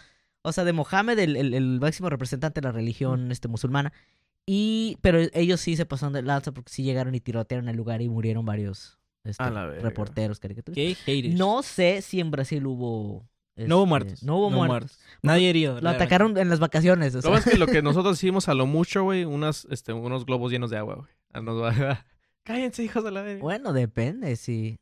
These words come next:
Speaker 1: No, lo que nosotros hacemos es que vamos a, nos, nos conectamos a Twitter si algo dicen en contra de nuestros, este, líderes religiosos, decimos, "¡Pinche Chumel vendido!" <laughs>
Speaker 3: O sea, lo que más. No, sí, sí ha pasado cosillas, güey.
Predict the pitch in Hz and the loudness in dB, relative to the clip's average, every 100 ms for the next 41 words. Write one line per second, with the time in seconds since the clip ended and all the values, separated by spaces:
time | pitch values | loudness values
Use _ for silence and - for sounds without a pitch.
0 | - 165 185 - - - 165 165 170 160 | 0 6 8 6 -2 -6 -2 0 0 -2
1 | - 165 165 165 165 - 170 - _ - | -2 -2 -2 -2 -4 0 -2 -2 _ -4
2 | 147 180 - 151 127 117 - 160 135 123 | 0 2 2 2 2 -2 -6 -6 -4 -4
3 | 165 151 156 139 180 170 - 156 170 190 | -2 0 0 0 0 0 0 0 2 0
4 | 175 151 139 151 156 165 135 127 135 151 | 0 -2 -2 -2 -2 -2 -4 -4 -2 0
5 | 127 120 - 117 113 113 - 113 131 147 | 0 -2 -4 -6 -4 -6 -6 -2 0 2
6 | 135 113 139 143 147 135 135 - - - | 0 -2 -4 -6 -6 -6 -8 -10 -14 -16
7 | - _ _ _ 254 302 - 202 202 269 | -18 _ _ _ -4 -4 -4 0 2 4
8 | 247 202 240 262 196 185 180 - - 143 | 2 2 2 6 6 6 4 -2 -8 -2
9 | 165 - - 160 226 - - - - 120 | 2 2 0 -4 -6 -8 -10 -10 -6 -4
10 | 107 - 107 113 - _ _ _ 294 302 | -4 -6 -8 -8 -10 _ _ _ -4 -2
11 | 269 - 233 226 214 180 131 143 131 - | -2 -6 -6 -6 -4 -6 -6 -6 -8 -10
12 | 123 123 - | -12 -14 -20